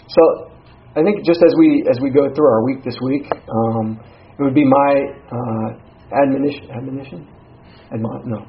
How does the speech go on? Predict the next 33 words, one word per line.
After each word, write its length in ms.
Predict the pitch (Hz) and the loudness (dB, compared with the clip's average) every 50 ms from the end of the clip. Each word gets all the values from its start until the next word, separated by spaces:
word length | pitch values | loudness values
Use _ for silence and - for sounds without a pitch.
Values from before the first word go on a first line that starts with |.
| - - | -12 -10
admonition. 440 | 123 131 127 123 110 101 - - - - - - - | -8 -8 -6 -8 -8 -10 -14 -18 -20 -20 -20 -16 -10
Thank 180 | 123 120 117 - | -10 -10 -10 -10
you. 140 | 110 - - - - - - - - - - - - - - - - | -14 -16 -18 -20 -20 -20 -20 -20 -20 -20 -20 -20 -20 -20 -20 -10 -2
Uh, 580 | 123 117 110 107 107 104 110 123 - - - - - - - - | 0 2 2 2 2 0 -2 -4 -8 -12 -14 -18 -20 -20 -14 -12
to 80 | 160 | -8
just 200 | - - 190 - | -6 -6 -6 0
take 160 | - 254 247 - - | 0 0 0 0 -4
some 80 | 180 | -4
time 540 | - 156 156 196 156 95 90 - - - - - - - - - - - | 0 0 2 2 2 0 -4 -8 -16 -20 -20 -20 -20 -20 -20 -20 -14 -12
to 80 | 139 | -4
think 180 | - - - - | -2 -2 -2 2
about 220 | 151 147 135 123 - | 4 4 4 4 2
the 100 | - 123 | 0 -2
ways 240 | 127 135 135 135 120 117 | -2 -2 -2 -2 -4 -4
that 120 | 123 120 120 | -4 -4 -2
God 340 | 120 123 123 123 127 131 131 | -2 -2 0 0 0 0 -2
is 100 | 123 - - - | -2 -4 -4 -2
kind 260 | 139 131 123 123 110 | 0 2 2 2 0
to 80 | 113 | 0
you. 380 | 127 139 143 120 101 92 - - - - - _ - - - - - - - - - - - - - - _ | -2 -2 -2 -2 -4 -8 -12 -20 -20 -20 -20 _ -20 -20 -20 -20 -20 -20 -20 -20 -20 -20 -20 -20 -20 -16 _
And, 300 | - 120 117 117 113 113 | -4 -2 0 0 2 2
uh, 280 | 120 117 110 110 107 107 101 98 - - - - - - - | 2 2 0 0 -2 -4 -8 -10 -16 -20 -20 -20 -20 -18 -8
make 280 | - 131 139 147 143 - | -2 0 0 0 4 4
your 340 | 165 170 165 165 160 156 147 | 6 6 6 6 4 4 4
little, 460 | 156 156 151 143 139 139 135 131 120 - - - - - - - - _ - - - | 4 4 4 4 4 2 2 0 -4 -8 -14 -20 -20 -20 -20 -20 -20 _ -20 -16 -8
you 140 | 139 135 | -6 -4
know, 80 | 117 104 | -4 -2
make 180 | 110 123 139 143 | -2 -2 -2 0
a 80 | 147 143 | 0 0
list 160 | - - - 127 | 0 0 -2 -4
of 60 | 120 | -4
ten 200 | - 143 139 123 | -2 -2 -2 0
things, 280 | - 131 117 107 - | 0 0 -2 -2 -6